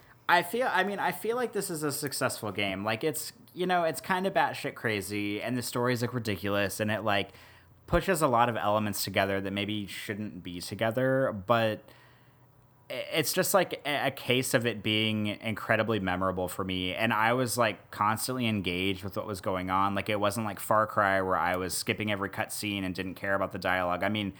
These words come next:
the story is, like, out of control ridiculous, but in a charming way, and in a way that actually, like,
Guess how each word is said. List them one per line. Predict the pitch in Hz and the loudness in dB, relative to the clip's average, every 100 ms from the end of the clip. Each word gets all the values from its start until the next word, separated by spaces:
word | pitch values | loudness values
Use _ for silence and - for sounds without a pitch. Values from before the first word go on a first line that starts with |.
| - - | -14 -8
the | 120 | -6
story | - 151 147 151 | 0 4 4 4
is, | 123 | 2
like, | 120 110 | 2 2
out | 95 104 101 | 2 2 2
of | |
control | - 95 - 95 | -2 -4 0 0
ridiculous, | 90 85 80 92 87 - | 0 -6 -6 -4 -4 -4
but | 92 101 95 95 - - - - _ - | 0 2 2 -2 -14 -20 -20 -20 _ 2
in | 135 156 165 - | 4 4 2 -2
a | |
charming | 120 - - 143 160 156 135 113 98 90 87 | -2 0 4 4 4 0 2 0 -2 -4 -4
way, | 113 139 110 92 90 87 87 90 | 2 4 4 2 0 0 -2 -2
and | 113 123 | 2 2
in | 131 135 | 4 2
a | |
way | 120 113 113 | 2 2 2
that | 110 107 | 2 0
actually, | 92 98 - 123 110 101 | 0 0 -2 -4 -2 0
like, | 92 92 | 0 0